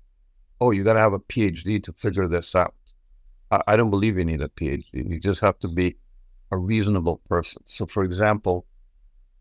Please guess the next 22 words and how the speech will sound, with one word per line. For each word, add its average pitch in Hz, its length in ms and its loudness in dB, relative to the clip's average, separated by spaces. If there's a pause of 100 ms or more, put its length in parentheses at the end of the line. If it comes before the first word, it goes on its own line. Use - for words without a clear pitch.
(1040)
they, 101 180 2 (320)
they 107 160 0
found 151 320 2 (460)
hundreds - 880 -2 (320)
of 101 240 -6
tombs 90 640 -2
in 98 100 -4
the 90 120 -2
Jerusalem 92 580 0
area. 85 300 -2 (1160)
Now, 104 160 2
people 160 440 -2
find 131 300 0
it, 107 160 -2
you 117 60 -2
know, 101 100 0
one 127 200 0
guy 117 180 2
attacked 113 420 -4
me 90 120 -6
and 90 80 -8
said, 95 180 -2